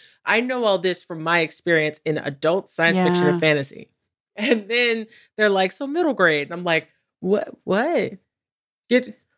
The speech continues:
Speaker 1: but where's my giant two-page ad in Oprah magazine?" They're like, "No, we're not doing that. We're sending this to a thousand libraries." I'm like, "Oh, okay, I guess." <laughs> But
Speaker 2: Yeah.
Speaker 1: meanwhile, you send it to a thousand libraries, and so many kids will read your book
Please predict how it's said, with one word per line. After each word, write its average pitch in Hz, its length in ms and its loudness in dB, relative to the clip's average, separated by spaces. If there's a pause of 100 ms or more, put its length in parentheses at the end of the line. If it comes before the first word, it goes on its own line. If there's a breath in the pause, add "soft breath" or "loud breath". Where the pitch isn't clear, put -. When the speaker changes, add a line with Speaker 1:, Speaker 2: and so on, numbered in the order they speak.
(220)
Speaker 1:
but 226 380 -2 (520)
where's 254 360 0
my 277 180 0
giant 254 520 -2
two-page 262 800 -2
ad 247 520 0
in 202 340 0
Oprah 220 240 0
magazine?" 220 440 0
They're 175 120 2
like, 180 140 -2
"No, 214 120 2
we're 185 80 0
not 175 140 2
doing 175 180 -2
that. 147 120 2
We're 151 80 0
sending 170 300 0
this 160 160 2
to 165 120 0
a - 40 0
thousand 151 340 0
libraries." 139 440 -6
I'm 147 60 -6
like, 143 140 -4
"Oh, 147 160 -6
okay, 139 200 -12
I - 40 -10
guess." - 300 -20 (180)
<laughs> - 200 -4 (720 loud breath)
But 214 120 0
Speaker 2:
Yeah. - 20 -2
Speaker 1:
meanwhile, 202 380 2
you 165 80 -6
send 185 180 -4
it 175 40 -6
to 175 120 -2
a - 20 -2
thousand 160 300 2
libraries, 147 480 0
and 143 380 -4 (300 soft breath)
so 180 360 -2
many 165 240 0
kids 139 420 0
will 147 160 2
read 143 240 -2
your 135 100 -2
book 139 280 -2